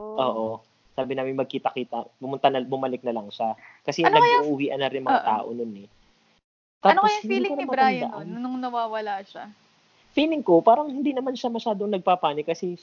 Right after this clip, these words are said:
Speaker 1: feeling ko, alam naman niya makikita niya rin kami kasi pu-, pwede naman siyang pumunta na lang sa entrance or ano.
Speaker 2: Sa lost and found?
Speaker 1: Eh, parang ang,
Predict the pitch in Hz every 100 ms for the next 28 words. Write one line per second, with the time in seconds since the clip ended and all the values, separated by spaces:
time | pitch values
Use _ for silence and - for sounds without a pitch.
0 | _ 175 160 160 147 127 127 117 _ 147
1 | 170 170 165 160 156 156 151 151 147 143
2 | 139 135 127 107 107 127 123 135 - _
3 | 151 - 156 147 143 143 127 127 123 127
4 | 120 117 113 - 151 165 - 127 127 117
5 | 92 120 269 262 247 - 254 247 220 202
6 | 240 160 160 156 160 160 - 151 156 160